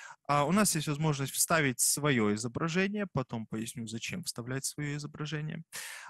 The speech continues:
У нас есть, а, соответственно, отмена, да, то есть, э, понажимать Ctrl-Z, вернуться, вернуться обратно, ну, и либо же наоборот, понажимать сюда, тут просто Shift-Ctrl-Z, это шаг вперёд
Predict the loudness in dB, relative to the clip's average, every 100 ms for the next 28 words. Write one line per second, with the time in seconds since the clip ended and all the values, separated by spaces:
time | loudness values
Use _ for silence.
0 | 0 4 6 6 4 2 0 2 4 6
1 | 4 2 -2 -2 -2 2 0 -2 -6 -2
2 | 0 2 2 2 0 -2 -2 -4 -2 2
3 | 2 0 0 2 2 2 0 -2 -4 0
4 | 0 2 2 2 -2 -2 -2 0 0 2
5 | 2 0 -2 -4 -8 -10 -12 -14 -16 -18
6 | -18 -20 -20 _ _ -6 -2 0 0 0
7 | 2 0 2 0 4 4 2 0 0 -2
8 | -2 0 0 0 2 2 0 -2 -2 -2
9 | -4 -4 0 0 0 -8 -6 -4 -2 0
10 | 0 0 0 2 2 0 -18 _ _ _
11 | _ _ _ _ 2 2 -4 -10 -10 -14
12 | -10 -2 -2 -2 -12 -14 -16 -12 -4 -2
13 | -4 -4 -8 -8